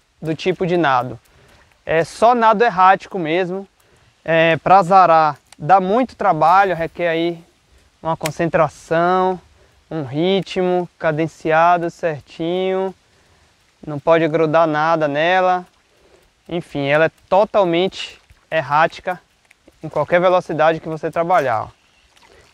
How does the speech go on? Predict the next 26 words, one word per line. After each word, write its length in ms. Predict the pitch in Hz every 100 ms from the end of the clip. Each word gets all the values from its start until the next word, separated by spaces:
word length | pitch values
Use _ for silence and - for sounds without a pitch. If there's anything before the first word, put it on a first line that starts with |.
| _
Deixa 160 | - 151
eu 20 |
tentar 380 | 165 156 175 - 156
zarar 440 | 156 165 165 160 - - -
rápido, 440 | - 156 170 160 156
fechadinho, 480 | 170 156 156 151 160
pra 140 | 165
ver 140 | 160 156
se 60 |
eu 60 | 165
consigo. 580 | 165 - 165 147 131 - _ _ _ _ _ _ _ _ _ _ _ _ _ _ _ _ _ _ _ _ _ _ _ _ - _ _ _ _ _ _ _ _ _ _ _ _ _ _ _
Não, 560 | 190 156 180 185 131 135
ela 180 | 180 190
fica 260 | 214 214
errática 380 | 190 190 190 -
o 60 | 151
tempo 240 | 160 208
todo, 320 | 233 233 214
tá? 200 | - 233 - _ - _
Então, 260 | - 214 226 -
mesmas 760 | 175 196 233 262 233 247 247 -
características 1040 | 214 214 - 190 180 214 - 214 - - _ _ _ _ _
da 220 | 147 175
versão 440 | 170 180 - 180 180
de 120 | 165
madeira. 560 | 175 156 180 208 214